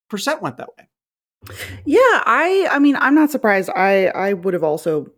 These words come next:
Speaker 2: voted for Ahsoka, I think. Um, and I think it just, it's really a testament to Hayden's performance in that episode where he's sort of playing, like, every version of Anakin Skywalker. He's playing,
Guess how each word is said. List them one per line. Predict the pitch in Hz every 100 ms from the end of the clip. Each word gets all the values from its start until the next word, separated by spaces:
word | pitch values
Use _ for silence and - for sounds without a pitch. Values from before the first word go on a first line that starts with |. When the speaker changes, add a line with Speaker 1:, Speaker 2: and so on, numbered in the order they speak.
| _ _
Speaker 2:
voted | 285 185 147 156
for | - 165 151 147
Ahsoka, | - 180 156 220 214
I | -
think. | 226 277 294 320 -
Um, | 220 226
and | -
I | 277
think | 330 494
it | 494
just, | 359
it's | 262 226
really | 226 220 233
a |
testament | 226 202 - 185 165
to | 175
Hayden's | 160 160 127
performance | 160 147 156 165 170
in | 143
that | 143
episode | 143 147 139 139 -
where | 151
he's | 185 170
sort | - 202
of | 254 -
playing, | 196 170 160 156 151 143 _ _
like, | 170 - - _ -
every | 208 185 180 208
version | 160 165 160 147
of | 135
Anakin | 131 135 139 127
Skywalker. | - - - - - - 175
He's | 170 -
playing, | 202 202 196 190 180